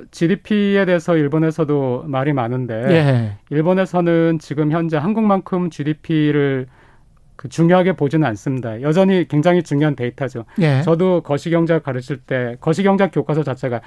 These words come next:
Speaker 1: 제일 먼저 지디피를 가르치고,
Speaker 2: 그렇죠.
Speaker 1: 네,
Speaker 2: 예.
Speaker 1: 지디피 가르치면서 그 이유가 지디피가 거의 모든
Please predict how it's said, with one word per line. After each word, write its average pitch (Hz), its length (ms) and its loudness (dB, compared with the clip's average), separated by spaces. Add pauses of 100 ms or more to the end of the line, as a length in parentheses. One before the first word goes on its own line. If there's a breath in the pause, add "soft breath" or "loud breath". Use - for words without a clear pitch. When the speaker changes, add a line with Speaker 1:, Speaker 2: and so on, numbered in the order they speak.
(200 soft breath)
Speaker 1:
제일 143 240 2
먼저 156 220 2
지디피를 143 420 -6
가르치고, 123 400 -8
Speaker 2:
그렇죠. 139 460 2
Speaker 1:
네, 120 240 -6
Speaker 2:
예. 151 60 2
Speaker 1:
지디피 185 300 2
가르치면서 165 440 0
그 175 160 -4
이유가 156 480 0 (400 soft breath)
지디피가 170 720 0 (240 soft breath)
거의 180 300 4
모든 165 420 2